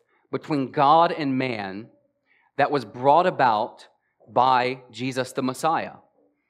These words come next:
This new covenant that was brought about as a result of his death, burial, and resurrection. When we celebrate the communion,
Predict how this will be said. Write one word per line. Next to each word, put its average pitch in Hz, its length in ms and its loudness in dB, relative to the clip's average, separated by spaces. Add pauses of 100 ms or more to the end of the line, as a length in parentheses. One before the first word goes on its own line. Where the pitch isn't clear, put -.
(500)
This 131 240 -8
new 147 240 2
covenant 117 480 -4
that 120 120 -4
was 120 120 -8
brought 127 260 2
about 123 320 0
as 120 140 -4
a 117 60 -2
result 120 320 -2
of 127 80 -12
his 110 180 -10
death, 143 480 0 (460)
burial, 147 760 0 (220)
and 123 180 -6
resurrection. 120 880 -2 (920)
When 123 180 -4
we 127 80 -2
celebrate 127 500 0
the 123 80 -6
communion, 131 640 -4